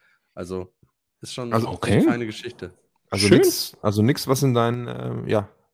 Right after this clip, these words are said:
Speaker 2: Plan
Speaker 3: Also
Speaker 2: reinpasst.
Speaker 3: also du bist wirklich jemand, der noch ein Handwerk eigentlich kann, ne? Nie beim Job.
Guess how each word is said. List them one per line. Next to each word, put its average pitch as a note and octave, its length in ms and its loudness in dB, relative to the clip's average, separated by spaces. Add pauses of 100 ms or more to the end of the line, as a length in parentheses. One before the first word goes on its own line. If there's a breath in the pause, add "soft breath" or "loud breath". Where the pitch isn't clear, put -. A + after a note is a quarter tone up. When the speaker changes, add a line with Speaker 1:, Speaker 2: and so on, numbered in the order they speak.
(140)
Speaker 2:
Plan G#2 240 4
Speaker 3:
Also F2+ 80 4
Speaker 2:
reinpasst. F2+ 420 -2 (240)
Speaker 3:
also A#2+ 180 6
du B2+ 40 2
bist D3+ 280 2
wirklich D3+ 280 2
jemand, D3 260 4
der B2 80 4
noch B2+ 160 4
ein B2 120 2
Handwerk A#2 380 2
eigentlich A2 380 2
kann, G2+ 300 2 (320)
ne? E3 260 2 (320)
Nie A#2 160 4
beim A2 160 4
Job. G2+ 260 0